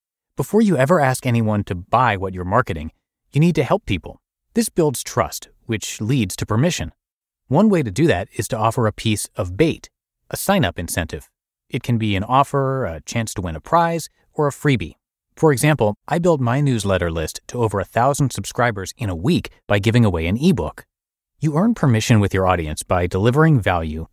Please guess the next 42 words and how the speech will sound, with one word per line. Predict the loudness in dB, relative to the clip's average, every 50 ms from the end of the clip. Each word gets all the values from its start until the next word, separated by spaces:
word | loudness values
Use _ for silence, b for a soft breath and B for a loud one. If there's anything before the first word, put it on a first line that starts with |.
| _
and | -2 0 0 2
communicating | 2 4 4 4 4 2 2 0 0 2 2 0 0
honestly | 0 0 0 0 0 -2 -4 -2 -2 -2
about | -2 -2 -2 -2 -2 0
your | 2 2
offering. | 4 4 2 2 -2 -8 -8 -10 -14 _ _ _ _ _ _ -14
It's | -6 -2
not | 0 0 2
about | 4 4 2 2 2
you, | 0 -2 -2 -2 -4 -8 _ _
it's | -10 -4
about | 0 2 2 2 2 2
them. | 0 2 0 -2 -6 _ _ _ _ _ _ _ _ _ _ -2
This | -2 0 0
is | -2 -4 -6
crucial. | -4 0 2 2 2 0 -2 -10 -12 _ _ _ _ _ _ _ _ _ _ -4
If | -2 0 0
at | 0 -2 -2 _
any | 0 2 4 4 2
time | 2 2 2 2 2 2 0 0
the | -2
customer | -4 -4 -6 -4 -2 -2 0 0 0
wants | 0 -2 -2 -4 -6 -8 -10 -4
out | -2 0 0 0
of | -2 -4
the | -4 -6
permission | -4 -4 -4 -4 -2 -2 -2 -4 -2
relationship, | -4 -4 -4 -6 -6 -6 -6 -6 -4 -4 -4 -4 -6 _ _ _ _
you | -8 -6 -6 -4
cut | -2 -4 -4 -2
the | -4 -6
ties, | -4 -2 0 0 0 -2 -6 -12 -16 -16 -8 -2
no | 0 0 0
questions | 0 -2 -4 -2 -2 -2 0 0
asked. | 0 -2 -4 -6 -10 -14 -16 -16 _ _ _ _ _ _ _ _ _ _ _
Permission | 0 2 2 2 2 2 2 2 2
is | 2 0 -4 -4 -2
valuable. | -2 0 2 2 2 0 -2 -6 -8 -12 -16 _ _ _ _ _
Treat | -16 -6 0 0 2 2
it | 2 0
as | 0 -4 -8 -8 -6
such. | -4 -4 -6 -6 -6 -12 -14